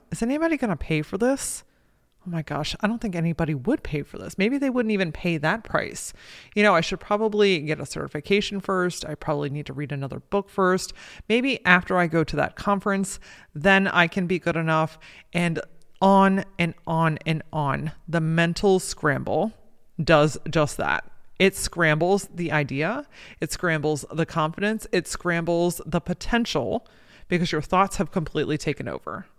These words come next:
And then if we're not able to catch those thoughts, if we don't shift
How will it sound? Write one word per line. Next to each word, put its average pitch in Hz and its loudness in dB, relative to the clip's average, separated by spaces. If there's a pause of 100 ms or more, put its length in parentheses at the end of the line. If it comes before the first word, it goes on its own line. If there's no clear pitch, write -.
(300)
And 175 2
then 139 2 (640)
if 202 6
we're 226 2
not 196 4
able 170 0 (260)
to 170 -2
catch - 2 (240)
those 151 -2
thoughts, - -6 (440)
if 180 2
we 185 4
don't 180 2
shift - 2